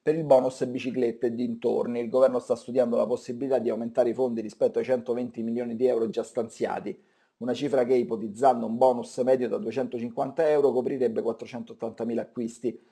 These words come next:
a fronte di un numero potenziale di persone coinvolte pari a ventisei milioni. Insomma, molti potrebbero aver comprato una bici o un monopattino convinti di ottenere il bonus, ma rischierebbero di rimanere tagliati fuori.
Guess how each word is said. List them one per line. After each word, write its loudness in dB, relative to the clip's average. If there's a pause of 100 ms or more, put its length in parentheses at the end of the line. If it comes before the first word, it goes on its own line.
(240)
a 2
fronte 4
di 2
un 0
numero 4
potenziale 0
di 0
persone -2
coinvolte -2
pari -2
a -4
ventisei -8
milioni. -6 (1080)
Insomma, 0
molti 0
potrebbero 4
aver 4
comprato 4
una -2
bici -4
o 0
un -2
monopattino 2
convinti -4
di -4
ottenere 0
il 2
bonus, 0
ma -2
rischierebbero -2
di -4
rimanere -6
tagliati -10
fuori. -12